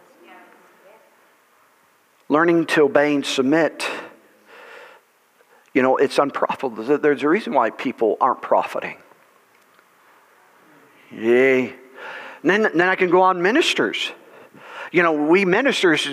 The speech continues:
tell the sheep, you know, "You gotta be where you're planted. You gotta stay looked up to your pastor." How many ministers are rebellious against their spiritual fathers? Yeah. Yeah.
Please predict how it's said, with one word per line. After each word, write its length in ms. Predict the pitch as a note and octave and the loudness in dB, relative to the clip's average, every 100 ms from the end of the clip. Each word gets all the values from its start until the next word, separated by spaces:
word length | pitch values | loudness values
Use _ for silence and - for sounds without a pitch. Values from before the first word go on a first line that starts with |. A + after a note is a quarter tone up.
| C#3 - | -4 0
tell 140 | D#3+ | 0
the 80 | C3+ | 0
sheep, 260 | - G#3+ | 0 0
you 60 | D3+ | 2
know, 80 | C3 | 2
"You 120 | C3 | 2
gotta 200 | F3 F#3+ | 2 2
be 160 | F3 G3 | 2 4
where 140 | F#3 | 4
you're 100 | F3 | 2
planted. 380 | E3+ G3+ A3+ F#3 | 2 2 2 -2
You 100 | D3 | 2
gotta 240 | F3 F3 | 2 2
stay 300 | D#3 - F3 | -2 2 6
looked 340 | E3+ F3+ G3 - | 6 6 4 2
up 220 | A3 - | 2 0
to 60 | E3+ | -2
your 120 | D3 | 0
pastor." 640 | F3+ G3+ A#3 - D#3+ A#2+ - - - - - - - | 2 2 2 0 -2 -2 -6 -14 -14 -16 -16 -16 -4
How 120 | - A3 | 0 0
many 200 | C4 F3 | 2 2
ministers 640 | D#3+ G3 C#4+ - E3 C#3+ | 2 2 2 0 0 4
are 120 | B2 | 2
rebellious 880 | B2 A#2 D#3 C#4 G#4+ A#2 F#2+ - - - | 2 0 2 4 4 2 0 -4 -10 -6
against 340 | B2+ C#3+ D3 | -2 -2 -2
their 100 | - | -4
spiritual 440 | - - C#3 - G#2+ | -4 -2 -4 -2 -2
fathers? 640 | A2 F#2 B1 - - - - - A#2 - - - - - - - - - | 2 2 0 -6 -8 -8 -14 -20 -20 -20 -20 -20 -18 -18 -20 -20 -20 -2
Yeah. 540 | A#3 E4+ E4+ - - - - - C#3 C3+ - A#2+ _ _ _ _ _ _ _ _ _ | 2 2 2 -2 -6 -12 -20 -20 -20 -20 -20 -20 _ _ _ _ _ _ _ _ _
Yeah. 460 | F#3 C4+ D#4 - | -2 0 0 -2